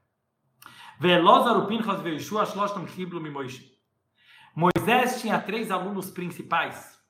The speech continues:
Quem eram? Elazar, o sacerdote, filho do seu irmão Aharon. Pinchas,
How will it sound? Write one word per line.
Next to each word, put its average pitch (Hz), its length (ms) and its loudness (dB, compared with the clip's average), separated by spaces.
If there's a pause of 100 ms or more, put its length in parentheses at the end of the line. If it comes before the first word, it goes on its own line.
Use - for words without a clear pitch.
(1600)
Quem 160 220 -4
eram? 165 480 -2 (240)
Elazar, 160 640 2
o 160 60 -2
sacerdote, 139 640 -8
filho 143 320 -14
do 127 140 -16
seu 135 180 -10
irmão 123 260 -8
Aharon. 127 560 -10 (880)
Pinchas, 247 460 6